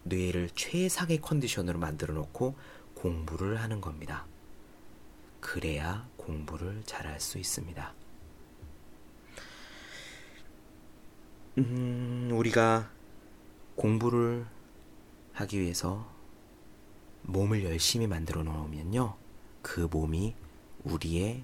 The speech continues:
공부를 열심히 도와줍니다. 단언컨대 꾸준히 운동할 수 있는 사람은요, 꾸준히 공부도 할 수 있어요. 공부를 잘하고 싶은 모든 분들이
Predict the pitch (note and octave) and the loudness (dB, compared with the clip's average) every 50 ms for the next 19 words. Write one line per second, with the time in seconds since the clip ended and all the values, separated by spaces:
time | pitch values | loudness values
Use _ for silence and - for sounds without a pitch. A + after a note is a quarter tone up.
0 | - - - - D#2+ D#2 D#2 D2 D#2+ D#2 D#2+ F#2 G#2 A2 - - - - - - | -10 -10 -6 -2 -2 0 0 0 -2 0 0 0 0 -2 -6 -10 -14 -14 -14 -14
1 | - - - - - - - - - - - D#2+ E2+ F#2+ G2+ - F#2+ F2+ F2 E2 | -12 -8 -6 -4 -4 0 0 2 2 2 0 0 -2 -2 -2 0 2 2 2 2
2 | - - D2+ D2+ D#2 D#2+ D#2+ - - - - - - - - - - - - - | 0 -2 -4 -4 -4 -6 -6 -6 -8 -14 -18 -18 -16 -14 -14 -14 -14 -14 -16 -16
3 | - - - - - - - - - - - - - - - - - - - - | -16 -18 -20 -20 -18 -18 -18 -18 -20 -20 -20 -20 -20 -20 -20 -20 -20 -18 -20 -20
4 | - - - - G2 G#2 B2 C3+ C#3 C#3+ D3 C3+ A2 G2 F#2+ F#2 F#2+ G#2 G#2+ G2+ | -16 -8 -2 2 6 8 8 8 8 8 6 6 6 4 4 4 6 6 6 4
5 | F2 E2 - - - - - - - - - - - - - - - - - - | 4 2 -2 -8 -16 -16 -18 -18 -18 -20 -18 -20 -20 -20 -20 -20 -18 -18 -18 -10
6 | - - G#3 G#3 G3 - G3+ G#3 G3+ G3+ G3+ G3 F#3+ G3+ F3 A#2+ G#2 - G2+ F#2+ | -2 4 4 4 6 6 6 6 8 8 8 8 10 10 10 10 10 8 8 8
7 | F2+ F2 - - E2+ E2 E2 D#2+ E2 D#2+ D#2 D2+ D#2 E2+ G#2 B2 A2+ - - - | 6 6 4 2 0 0 0 0 0 0 0 0 0 0 0 0 -2 -4 -8 -12
8 | - - - - F2+ - C3 A#2 G#2+ A2 A#2 G#2+ - - F2+ E2+ D#2 D#2+ E2+ - | -14 -10 -4 -2 0 2 4 4 4 2 0 0 0 0 0 2 2 2 0 2
9 | G2 G2+ G#2+ - - D2+ - - - - D#2+ E2 E2 E2 - - - - - - | 2 0 0 0 0 0 0 -2 -2 -2 -2 -4 -4 -4 -6 -12 -14 -16 -16 -16
10 | - - - - - - - - - - - - - - - - - - - - | -16 -18 -18 -20 -20 -18 -20 -20 -18 -18 -18 -18 -16 -18 -18 -20 -20 -20 -18 -14
11 | - - - - - - - - - - - - - - - - - - - - | -14 -14 -14 -14 -18 -18 -18 -18 -18 -16 -16 -16 -16 -16 -16 -18 -16 -8 -2 0
12 | F#2 F2+ E2+ F#2 F2+ F2+ F2+ - - - - D#2 D#2+ D#2+ - - - - - - | 2 2 2 2 2 2 2 2 2 0 0 0 0 0 0 -2 -4 -4 -6 -4
13 | - F2 F#2 G2 F#2+ E2+ E2 E2 E2+ E2+ F2+ E2+ E2 D#2+ D#2+ D#2+ D#2 E2 D2+ F2+ | -2 -2 -2 -2 -4 -4 -4 -2 -2 0 0 0 0 0 -2 -4 -2 -2 -2 0
14 | F#2+ D#2+ | -2 -2